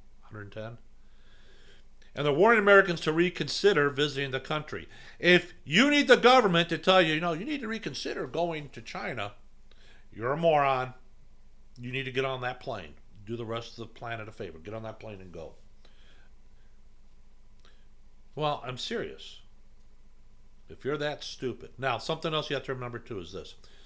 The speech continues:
Red tape is creating a coronavirus testing bottleneck at the C-, C D C. Why?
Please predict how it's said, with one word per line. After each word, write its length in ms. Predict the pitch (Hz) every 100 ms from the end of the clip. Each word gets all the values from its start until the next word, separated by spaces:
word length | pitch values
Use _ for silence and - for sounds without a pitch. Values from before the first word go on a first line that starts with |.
| - - - - - 113
Red 320 | 156 185 247
tape 320 | 233 202 202
is 140 | 165
creating 560 | - - 175 175 170 160
a 60 | 151
coronavirus 1040 | 151 160 165 151 151 151 151 151 - -
testing 420 | - 156 143 151 135
bottleneck 520 | 143 135 139 135 135
at 120 | 120
the 120 | 123
C-, 160 | - 135
C 300 | - 143 135
D 140 | 123
C. 280 | 117 170 120
Why? 540 | 95 120 123 143 175